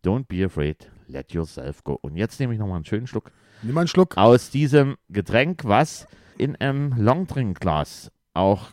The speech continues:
Speaker 1: gut kommt.
Speaker 2: In, in einem breiten Longdrink-Glas.
Speaker 1: Aha.
Speaker 2: Ne, es gibt,
Speaker 1: Ja,
Speaker 2: gibt schmale
Speaker 1: gut.
Speaker 2: und es gibt breite.
Speaker 1: Ja, okay.
Speaker 2: Ja,
Speaker 1: Also.
Speaker 2: gut. Zum Wohl.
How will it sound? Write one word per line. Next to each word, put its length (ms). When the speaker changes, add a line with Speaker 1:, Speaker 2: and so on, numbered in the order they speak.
Speaker 1:
gut 180
kommt. 460
Speaker 2:
In, 100
in 140
einem 100
breiten 560
Longdrink-Glas. 920
Speaker 1:
Aha. 220
Speaker 2:
Ne, 80
es 140
gibt, 160
Speaker 1:
Ja, 160
Speaker 2:
gibt 140
schmale 300
Speaker 1:
gut. 60
Speaker 2:
und 60
es 100
gibt 220
breite. 480
Speaker 1:
Ja, 160
okay. 180
Speaker 2:
Ja, 160
Speaker 1:
Also. 240
Speaker 2:
gut. 160
Zum 160
Wohl. 300